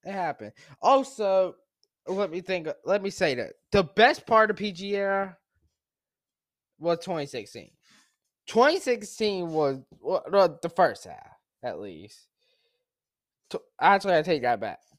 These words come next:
Twenty sixteen was what, really not the best part of the P G era. Probably twenty twelve, twenty thirteen, twenty eleven. Those years were pretty good, uh, for the P G.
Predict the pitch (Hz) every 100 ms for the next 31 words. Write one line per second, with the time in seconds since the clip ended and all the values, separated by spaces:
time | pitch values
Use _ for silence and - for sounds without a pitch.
0 | _ _ _ - 202 185 175 165 170 151
1 | 139 113 107 139 135 127 123 117 - 120
2 | 110 107 104 90 95 92 - 92 87 87
3 | 113 104 110 101 95 104 175 190 185 -
4 | 160 135 - 135 123 127 - 107 - 113
5 | - 123 117 117 101 101 98 110 107 _
6 | _ - 101 104 101 98 95 - _ _
7 | _ _ 98 95 87 78 71 62 _ _
8 | _ _ _ _ _ _ _ 117 101 107
9 | 90 101 101 117 107 107